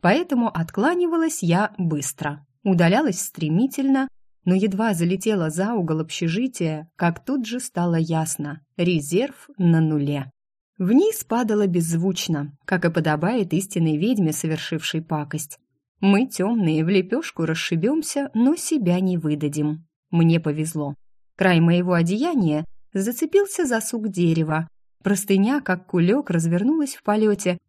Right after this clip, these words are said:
и я успела схватиться за её край. В итоге сама я не пострадала. Увы, этого же нельзя было сказать о моей гордости. Оная на манер простыни,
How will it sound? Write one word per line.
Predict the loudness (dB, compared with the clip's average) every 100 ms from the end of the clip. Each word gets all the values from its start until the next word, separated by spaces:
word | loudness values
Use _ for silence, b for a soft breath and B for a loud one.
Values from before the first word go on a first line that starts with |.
| _
и | 2
я | 2
успела | 0 -2 -2 -2
схватиться | -2 -2 -2 -2 -8 -4
за | -2 2
её | 2 0
край. | -2 -2 -2 -4 -10 _ _
В | -4
итоге | -2 0 0 -2
сама | -2 0 2 2
я | 0 0 2
не | 2 2
пострадала. | -2 -4 -4 -4 -4 -6 -8 -10 -18 _ _ _
Увы, | 0 2 2 2
этого | 2 2 2 -2
же | 2
нельзя | 4 4 2 0
было | 2 0
сказать | -2 -2 -2 0 -2 -4
о | -2
моей | 0 0 0
гордости. | 0 -2 -2 -6 -8 -8 -12 -12 _ _ _
Оная | 2 4 4 4
на | 2
манер | 2 2 0 -2
простыни, | -6 -6 -2 0 2 0